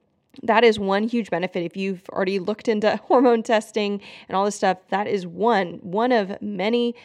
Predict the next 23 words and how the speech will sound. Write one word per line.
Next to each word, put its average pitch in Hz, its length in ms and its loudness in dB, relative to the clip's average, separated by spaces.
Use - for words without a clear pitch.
benefits 180 640 -4
to 196 320 -4
this 180 240 -4
test 196 360 -4
compared 185 420 -4
to 196 160 -6
normal 170 560 -2
blood 170 240 0
work 165 300 -2
testing 170 460 -8
for - 120 -10
hormones. - 460 -10
But - 200 -4
that's 175 240 -2
number 208 220 0
one, 226 200 2
we 190 120 0
do 175 140 -2
a 180 40 -2
Dutch 254 300 -2
test. 233 300 -4
Number 220 180 -2
two, 240 380 -2